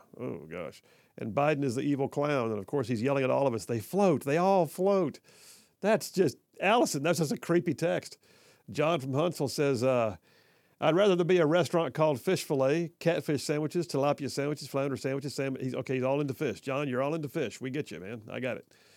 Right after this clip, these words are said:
And then Tony from Piedmont. Um, uh, "What president was crucified for not liking broccoli?"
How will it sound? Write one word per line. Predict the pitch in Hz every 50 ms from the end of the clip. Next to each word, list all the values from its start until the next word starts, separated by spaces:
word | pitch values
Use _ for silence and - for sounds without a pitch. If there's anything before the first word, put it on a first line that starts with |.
| _ _ _
And | - 127 127 127 131
then | 135 127 113
Tony | - 147 151 151
from | 131 123 123 104
Piedmont. | 143 147 147 127 123 107 90 85 - - _ _ _ _ _ _ _ _ -
Um, | - 123 117 117 110 107 104 90 - _ _ _ _ _ _ _ _ _ _ _ _ - _ _ _ _ _ - -
uh, | - 127 135 135 135 135 139 135 135 135 135 127 123 -
"What | - 131 160 214 214 -
president | - 190 190 160 160 196 196
was | 127 123 -
crucified | - - 175 170 - - 160 143 143 156 151
for | - 110
not | 110 117 127 143 - -
liking | 117 120 127 131 - 131 127 123 113
broccoli?" | 95 101 120 113 107 98 - 82 80 85 - -